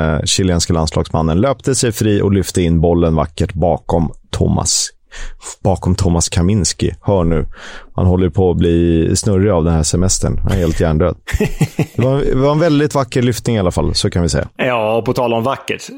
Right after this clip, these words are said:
Speaker 2: Vi nämnde ju Lewis Travis i premiäromgången med ett skott som skulle kunna vara, med ett mål som skulle kunna vara nominerat till årets mål. Och han gör ju aldrig mål, Lewis Travis. Men nu gjorde han det igen. Mål för andra matchen i rad. Och det var en riktig pärla det med. Tre noll i, ja, i åttiofjärde minuten.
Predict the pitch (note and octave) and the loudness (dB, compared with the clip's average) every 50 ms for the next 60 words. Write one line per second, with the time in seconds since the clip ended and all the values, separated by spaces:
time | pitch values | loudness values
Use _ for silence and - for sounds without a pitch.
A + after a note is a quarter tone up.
0 | C4+ - A#2+ A#2+ A#2+ A#2+ A#2 B2+ A#2+ A2+ A2+ A#2+ B2 B2 B2+ B2+ B2+ - - - | -4 0 2 2 2 2 2 2 2 2 2 2 2 4 2 2 2 0 0 -2
1 | B2+ B2+ C3+ C3+ C3 - C3 - C#3+ B2+ B2+ B2+ B2 A#2+ A#2+ B2 B2 B2 B2+ C3+ | 0 0 0 0 -2 -2 -2 -2 0 0 2 2 2 2 0 0 0 0 2 0
2 | C#3 C3 B2 A#2+ A#2+ A#2 A#2 A#2 A2+ A2 - - A2+ - - - - B2 A#2 - | 2 2 2 2 2 2 2 2 2 2 0 0 -2 -2 -4 -4 -2 -2 -2 -2
3 | - - A#2+ - - B2+ A#2 - G#2+ A#2+ A#2 A2+ B2 B2+ A2+ C#3 D#3 F#3 A3 A3 | -2 -4 -2 0 0 -2 -2 0 0 0 2 2 0 0 2 2 4 4 4 4
4 | D3 A#2 - C3 A2+ - B2 A2 B2 A#2+ A#2+ A#2 A#2 A2+ A#2 A2+ A2 A2 - B2 | 2 0 0 -2 -2 -2 0 0 2 2 2 2 2 2 2 2 0 0 0 0
5 | A#2 A#2+ - - D#3 F#3+ G#3 F3 C3 - A2 B2+ B2 A#2+ A2 G#2 G#2 G#2+ G#2+ - | -2 0 0 2 2 2 2 2 0 -2 -2 0 2 2 2 2 0 -2 -4 -6
6 | - - - _ A2+ G#2+ B2+ C#3+ B2 C#3 F3 G3+ G#3 - - - D#3+ D3 A#2+ A#2 | -10 -20 -10 _ -2 0 2 2 4 4 4 2 2 0 0 0 0 0 2 2
7 | A#2 A2+ A2+ A2+ A2+ A2+ G#2+ - A#2+ G#2 G2 G#2 D3+ F3 A#3 D#4 E4 C4 A#3+ A#3 | 2 2 2 2 2 2 2 0 -2 -2 0 0 2 2 2 2 2 2 2 2
8 | G#3+ G3+ A#3 A3+ C#3+ A#2+ B2+ F#3 A3 A3 F3 D#3+ F#3+ F#3 F3 F3 F#3 E3+ - D3+ | 2 2 2 2 2 2 4 4 4 4 2 2 0 0 2 0 0 0 2 2
9 | D#3 F3 G3 D#3 A#2+ B2 B2 C#3+ F#3 A#3 C4 - - C#3+ - C#3+ C3+ C3 C3+ C3 | 2 4 4 4 2 2 2 4 2 2 2 0 0 -2 0 0 0 2 2 2
10 | C3+ A#2 C3 F#3 D3+ G#2 - - E3+ G3+ G#3 D3+ F#3 G#3+ C#3+ G#2 - - - B2+ | 2 2 2 2 0 0 -2 0 0 2 2 2 2 2 0 0 -2 0 0 2
11 | B2 A#2+ A#2 A2+ A2+ A2+ A2+ G#2+ B2+ C#3+ C3+ A2 G#2+ A#2 A#2+ A#2 A2+ - A#2+ - | 2 4 4 4 2 2 2 0 2 0 0 0 0 0 0 -2 0 -2 -2 -2
12 | A#2+ G#2+ G2+ G#2 G#2 G2+ G2+ - - E2 | 0 0 0 0 0 -2 -2 -4 -4 -6